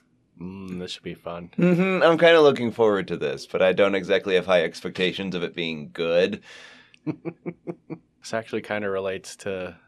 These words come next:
Speaker 1: my personal life in a way if he's transporting Coors beer, 'cause my grandpa was known in his circle of family as the Beer Baron, 'cause every
Speaker 2: Oh.
Speaker 1: summer they'd get together,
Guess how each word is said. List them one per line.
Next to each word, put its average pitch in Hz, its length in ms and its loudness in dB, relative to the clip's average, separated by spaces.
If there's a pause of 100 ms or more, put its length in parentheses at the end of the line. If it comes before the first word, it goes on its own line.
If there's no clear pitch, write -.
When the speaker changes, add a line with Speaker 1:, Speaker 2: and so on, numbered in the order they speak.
(120)
Speaker 1:
my 85 120 -10
personal 104 460 -4
life 92 260 -6
in 92 100 -10
a 90 40 -6
way 92 260 -4
if 87 100 -12
he's 90 300 -12 (140)
transporting 95 640 -8
Coors 92 460 -8
beer, 98 400 -2 (560)
'cause 87 180 -20
my 90 140 -8
grandpa 104 680 -2
was 90 320 -8
known 95 520 -8 (240)
in 92 580 -14
his 104 160 -12
circle 107 380 -4
of 87 100 -8
family 101 460 -6
as 90 240 -10
the 98 100 -8
Beer 113 280 -2
Baron, 87 500 -4 (160)
'cause 92 580 0
every 110 220 0
Speaker 2:
Oh. - 20 -2
Speaker 1:
summer 110 380 -4
they'd 101 200 -6
get 104 160 -4
together, 95 840 -6